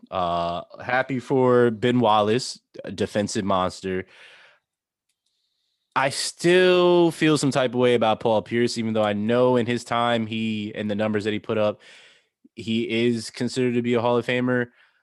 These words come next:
But I, I just feel like Paul Pierce has done a lot of things to kinda taint his legacy. Um,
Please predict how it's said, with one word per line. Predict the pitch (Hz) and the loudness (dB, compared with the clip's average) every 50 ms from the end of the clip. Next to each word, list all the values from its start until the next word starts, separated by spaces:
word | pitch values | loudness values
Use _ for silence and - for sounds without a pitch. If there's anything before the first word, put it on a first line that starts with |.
| _ _ _ _ _ _ _ _ _ 240 208 127 107 | _ _ _ _ _ _ _ _ _ _ -20 -18 -6
But | 117 127 127 117 | -2 -2 -2 0
I, | 87 113 123 127 - | -2 -4 -6 -6 -6
I | - 123 | -6 -6
just | 107 123 123 - | -6 -4 -6 -2
feel | - 135 | -2 0
like | 120 120 110 - | 0 0 0 0
Paul | - 123 113 113 104 | 0 0 0 0 0
Pierce | 95 113 107 98 | 0 -4 -4 -4
has | 101 92 | -6 -4
done | 104 107 101 | -4 -2 -2
a | 98 | 0
lot | 92 98 101 98 | 0 0 0 0
of | 95 92 | -2 -4
things | - 104 98 92 87 | -4 -6 -6 -6 -6
to | 87 90 | -10 -10
kinda | - - 98 92 87 | -8 -6 -6 -6 -8
taint | - - - 113 107 - - | -10 -10 -10 -10 -10 -10 -10
his | 104 113 98 | -12 -10 -6
legacy. | 101 101 104 104 110 - - 120 117 110 - _ _ _ - - _ _ _ _ _ | -4 -4 -4 -4 -6 -4 -4 -4 -4 -4 -8 _ _ _ -20 -20 _ _ _ _ _
Um, | 98 92 92 90 90 87 85 85 82 82 76 87 | -6 -4 -2 0 0 0 0 -2 -2 -4 -8 -14